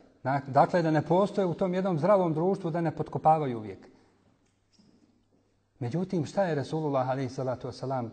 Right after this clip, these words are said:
rekao kad su mu predložili da pobije licemjere? Šta je kazao? "Li alla yatahaddatha an-nasu anna Muhammeden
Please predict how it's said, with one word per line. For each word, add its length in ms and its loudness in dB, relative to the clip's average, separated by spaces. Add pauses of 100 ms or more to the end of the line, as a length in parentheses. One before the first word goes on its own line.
(100)
rekao 380 -6 (300)
kad 160 -2
su 80 -8
mu 120 -4
predložili 540 -4
da 100 0
pobije 360 -2
licemjere? 500 -10 (1200)
Šta 200 -4
je 120 -6
kazao? 400 -10 (1900)
"Li 220 -4
alla 500 0 (400)
yatahaddatha 760 -4
an-nasu 540 -2 (480)
anna 280 0
Muhammeden 760 -2